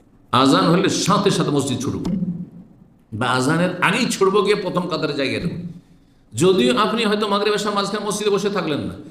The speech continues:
আসর পরে আপনি বাসায় চলে আসলেন বা কাজে থাকলেন,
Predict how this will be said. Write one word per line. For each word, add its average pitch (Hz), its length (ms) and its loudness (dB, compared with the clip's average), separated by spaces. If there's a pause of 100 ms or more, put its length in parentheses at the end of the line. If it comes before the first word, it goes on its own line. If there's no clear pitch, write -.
(220)
আসর 180 380 2
পরে 202 140 2
আপনি 202 180 -2
বাসায় 196 260 -2
চলে 202 200 -2
আসলেন 190 160 -4
বা 190 60 0
কাজে 180 260 -4 (240)
থাকলেন, 170 300 -4